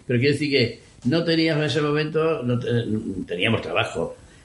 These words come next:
pero no teníamos el trabajo suficiente como para que aquello me alimentara todo ese estudio, que ya era grande, empezó a ser grande.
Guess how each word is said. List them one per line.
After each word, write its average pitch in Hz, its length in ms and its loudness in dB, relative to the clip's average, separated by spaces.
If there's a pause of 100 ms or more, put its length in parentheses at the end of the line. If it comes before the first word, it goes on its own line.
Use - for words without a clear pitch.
(100)
pero 87 180 -4
no 107 160 -2
teníamos 123 540 2
el 120 80 -2
trabajo 113 280 0
suficiente 120 440 0
como 117 200 0
para - 220 -2
que 82 140 -2
aquello 90 260 -4
me 107 100 0
alimentara 85 420 -6
todo 113 140 0
ese 104 120 -4
estudio, 92 320 -6 (260)
que 92 100 -12
ya 98 120 0
era 107 160 0
grande, 135 360 -2 (180)
empezó - 260 -8
a 98 80 -6
ser 90 120 -2
grande. 90 260 -4